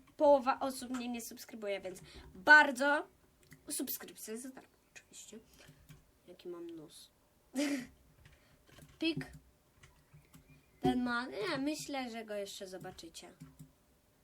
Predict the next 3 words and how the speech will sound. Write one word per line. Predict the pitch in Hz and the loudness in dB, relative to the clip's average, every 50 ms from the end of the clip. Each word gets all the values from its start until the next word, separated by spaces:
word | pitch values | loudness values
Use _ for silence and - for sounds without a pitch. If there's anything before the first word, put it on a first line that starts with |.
| _ _ _ _ - - _ _ - _ - - - - | _ _ _ _ -20 -20 _ _ -20 _ -20 -20 -20 -16
Moje | - 208 202 196 185 | -12 -10 -8 -8 -8
inwentory. | 180 175 170 170 170 175 - 208 196 208 226 233 247 247 240 - - - - - - - - - - - - - - - - - _ _ _ - _ _ _ _ _ - 156 156 - _ _ _ _ _ - | -8 -10 -12 -14 -16 -14 -12 -10 -8 -8 -6 -6 -6 -8 -8 -12 -18 -20 -20 -20 -20 -20 -20 -20 -20 -20 -20 -20 -20 -20 -20 -20 _ _ _ -20 _ _ _ _ _ -20 -20 -20 -20 _ _ _ _ _ -16
Mój. | - 180 180 185 185 185 185 - _ | -12 -10 -8 -8 -8 -10 -12 -16 _